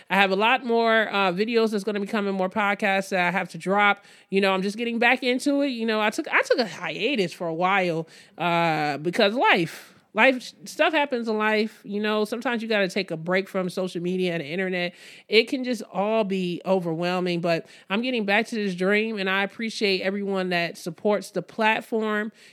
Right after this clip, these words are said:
I like to report the news. I like to get my voice out there and tell the people what's going on, uh, in our culture and, and things of that nature. So, uh, share your thoughts about this situation, and I'll catch you guys on the next video.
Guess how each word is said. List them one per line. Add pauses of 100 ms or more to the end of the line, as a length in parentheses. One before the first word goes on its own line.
(200)
I
like
to
report
the
news.
I
like
to
get
my
voice
out
there
and
tell
the
people
what's
going
on, (320)
uh,
in
our
culture
and,
and
things
of
that
nature.
So, (300)
uh,
share
your
thoughts
about
this
situation,
and
I'll
catch
you
guys
on
the
next
video.